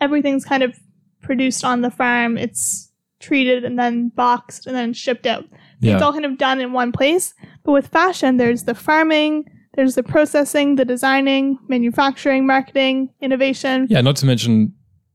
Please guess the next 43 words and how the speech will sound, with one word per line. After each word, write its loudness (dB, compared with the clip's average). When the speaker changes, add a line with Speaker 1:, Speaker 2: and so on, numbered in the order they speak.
Speaker 2:
so 2
many 4
clothes 0
now 4
are 2
made 2
of -2
more 2
than -4
one 2
material. 0
Speaker 1:
Exactly. -4
So -8
there's, 0
like, -2
a -2
lot 2
of -2
different -8
personalities -4
and -10
lifestyles -2
that -6
go, 0
that 0
can -2
be 0
a 0
part 0
of -4
this -8
industry. -6
So 0
it's, 0
like, 0
a -8
good 0
opportunity -2
for -2
giving -2
people -4
meaningful -2
work. -4